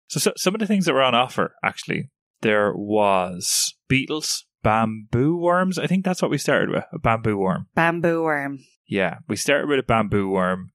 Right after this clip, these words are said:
Speaker 1: We worked our way through silkworms. I think we had a cicada.
Speaker 2: Cicada.
Speaker 1: And
Speaker 2: And then a mole
Speaker 1: a mole
Speaker 2: cricket.
Speaker 1: cricket. Cricket was the massive thing, wasn't it?
Speaker 2: Yeah.
Speaker 1: We didn't actually have a cricket. We
Speaker 2: We
Speaker 1: didn't
Speaker 2: had a
Speaker 1: actually have a
Speaker 2: mole.
Speaker 1: beetle.
Speaker 2: Yeah.
Speaker 1: So,
Speaker 2: Different
Speaker 1: yeah.
Speaker 2: types of
Speaker 1: So we
Speaker 2: beetles.
Speaker 1: started with the bamboo.
Speaker 2: Bamboo worm.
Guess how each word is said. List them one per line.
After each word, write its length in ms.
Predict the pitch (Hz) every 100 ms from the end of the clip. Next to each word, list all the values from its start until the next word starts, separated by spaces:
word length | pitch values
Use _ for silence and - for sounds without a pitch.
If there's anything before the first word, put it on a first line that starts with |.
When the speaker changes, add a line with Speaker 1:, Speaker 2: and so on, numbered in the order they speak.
| _ - _
Speaker 1:
We 80 | 113
worked 300 | 101 107 -
our 60 | 104
way 180 | 104 101
through 220 | - 95
silkworms. 1000 | - 120 113 - 107 98 98 92 - - _ _ -
I 40 |
think 140 | 135 120
we 80 |
had 140 | 113 107
a 60 |
cicada. 500 | 104 101 - 110 104 101 95
Speaker 2:
Cicada. 600 | 92 147 143 147 143 139 _ _ -
Speaker 1:
And 280 | 104 98
Speaker 2:
And 80 | 98
then 100 | 160
a 80 | -
mole 200 | 156 151 151
Speaker 1:
a 60 | -
mole 180 | 170 104
Speaker 2:
cricket. 140 | 131
Speaker 1:
cricket. 360 | - - - - - -
Cricket 320 | - 156 - -
was 120 | 160
the 80 | 147
massive 400 | 139 127 - 98
thing, 200 | 92 92
wasn't 240 | 98 170
it? 40 |
Speaker 2:
Yeah. 60 | 175
Speaker 1:
We 60 | 147
didn't 100 | 123
actually 200 | - 120
have 80 | 117
a 40 |
cricket. 400 | - 104 - -
We 100 | 101
Speaker 2:
We 20 |
Speaker 1:
didn't 80 | 101 160
Speaker 2:
had 40 |
a 40 |
Speaker 1:
actually 120 | 147 107
have 80 | 123
a 40 |
Speaker 2:
mole. 100 | 147
Speaker 1:
beetle. 420 | 101 - 95 92 _
Speaker 2:
Yeah. 380 | 165 147 131 - - _ _ -
Speaker 1:
So, 200 | - 185
Speaker 2:
Different 260 | 185 147 151
Speaker 1:
yeah. 60 |
Speaker 2:
types 180 | 143 -
of 60 | -
Speaker 1:
So 100 | 131
we 60 |
Speaker 2:
beetles. 160 | 117 82
Speaker 1:
started 380 | 160 165 156 120
with 340 | 110 98 - -
the 80 |
bamboo. 720 | 101 101 95 92 92 87 90 - _ _ -
Speaker 2:
Bamboo 400 | 165 170 165 160
worm. 360 | 156 151 147